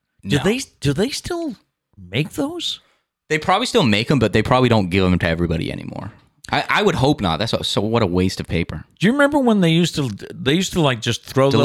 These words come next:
Speaker 2: Deliver it,
Speaker 1: on your
Speaker 2: yeah.
Speaker 1: lawn
Speaker 2: Right.
Speaker 1: in a, uh, plastic bag or
Speaker 2: Yep.
Speaker 1: whatever? Yeah.
Speaker 2: I don't think that's happened in years. But you could probably, I wonder if you could, like, where would you go?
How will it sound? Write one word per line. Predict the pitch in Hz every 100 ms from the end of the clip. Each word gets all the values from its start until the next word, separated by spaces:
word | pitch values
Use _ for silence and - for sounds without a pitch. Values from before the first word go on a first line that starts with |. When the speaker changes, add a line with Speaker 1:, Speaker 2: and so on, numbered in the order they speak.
| 135
Speaker 2:
Deliver |
it, | 135
Speaker 1:
on | 127
your | 113
Speaker 2:
yeah. | 98
Speaker 1:
lawn | 101 110 131 123
Speaker 2:
Right. | 98 92
Speaker 1:
in | 113 110
a, | 107 98
uh, | 98
plastic | - 123 123 - 95
bag | 98 104 131
or |
Speaker 2:
Yep. | 135
Speaker 1:
whatever? | 131 143 156 - _
Yeah. | 104 104 110 _
Speaker 2:
I | 104
don't | 131 143
think | 107 90
that's | 90 -
happened | 90 85
in | 82 78
years. | 78 95 90 87 - - _
But | 135
you | 147
could | 180
probably, | 208 233 190
I |
wonder | 262 311
if | -
you |
could, | 127 110
like, | 87 - - _ _ _ _ -
where | 156
would | 208
you | 160
go? | 104 95 143 -